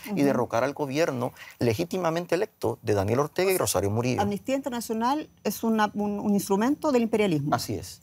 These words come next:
Speaker 2: ¿Sabe dónde yo he escuchado eso? De parte de la ultraderecha de América Latina. En este caso, para la ultraderecha de América Latina,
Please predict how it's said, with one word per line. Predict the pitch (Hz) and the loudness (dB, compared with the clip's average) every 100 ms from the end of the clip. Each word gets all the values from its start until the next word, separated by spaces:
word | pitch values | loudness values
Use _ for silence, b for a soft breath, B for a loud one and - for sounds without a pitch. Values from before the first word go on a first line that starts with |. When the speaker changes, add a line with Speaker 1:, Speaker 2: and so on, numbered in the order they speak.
| _ | _
Speaker 2:
¿Sabe | - 233 254 | -4 2 2
dónde | 285 262 | 2 0
yo | |
he | 262 | -2
escuchado | 269 - 247 | -2 -2 0
eso? | 262 - 349 - - - | -2 -4 -10 -14 -20 -6
De | 180 208 | 0 2
parte | 233 - | 2 2
de | |
la | 226 | 4
ultraderecha | 220 247 240 226 247 - 254 - - _ - | 2 0 0 2 0 -2 -6 -8 -18 _ -2
de | 220 | 2
América | 220 226 226 | 2 2 2
Latina. | 220 233 262 - - - _ B B B B - | 2 0 -2 -6 -16 -20 _ B B B B 2
En | 233 | 4
este | 269 | 4
caso, | 269 302 320 | 2 2 2
para | 240 | 4
la | 226 | 4
ultraderecha | 285 339 320 320 | 4 4 4 4
de | 339 | 4
América | 294 - | 4 4
Latina, | 247 233 294 240 226 | 2 4 2 2 0